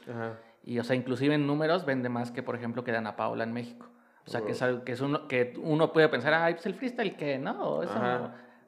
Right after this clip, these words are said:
Speaker 2: o los de Bellas Artes que andan ahí rapeando, esos qué, ¿no?".
Speaker 1: Sí.
Speaker 2: Pero realmente hay muchos números, hay mucha gente que sigue el movimiento, hay mucha banda que está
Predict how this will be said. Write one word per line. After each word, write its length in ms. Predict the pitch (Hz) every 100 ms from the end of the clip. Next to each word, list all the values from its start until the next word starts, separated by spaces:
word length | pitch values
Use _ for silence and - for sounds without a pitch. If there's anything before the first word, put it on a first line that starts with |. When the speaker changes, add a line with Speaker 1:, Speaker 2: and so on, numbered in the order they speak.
| 139
Speaker 2:
o 40 |
los 160 | 143 139
de 100 | 151
Bellas 280 | 156 147 208
Artes 260 | 202 202
que 60 | 180
andan 200 | 170 165
ahí 40 | 156
rapeando, 360 | 156 143 147
esos 180 | 139 135
qué, 160 | - 120
¿no?". 140 | 147 - -
Speaker 1:
Sí. 140 | - 120
Speaker 2:
Pero 160 | 135 135
realmente 380 | 151 170 175 170
hay 100 | 170
muchos 380 | 165 165 156
números, 520 | 147 151 160 156 156 156
hay 100 | 147
mucha 240 | 147 143
gente 320 | - 139 151
que 100 | 127
sigue 240 | 120 135 135
el 60 | 131
movimiento, 680 | 120 120 123 131 120 131
hay 100 | 123
mucha 240 | 123 120 120
banda 220 | 120 120
que 80 | 113
está 400 | - 117 117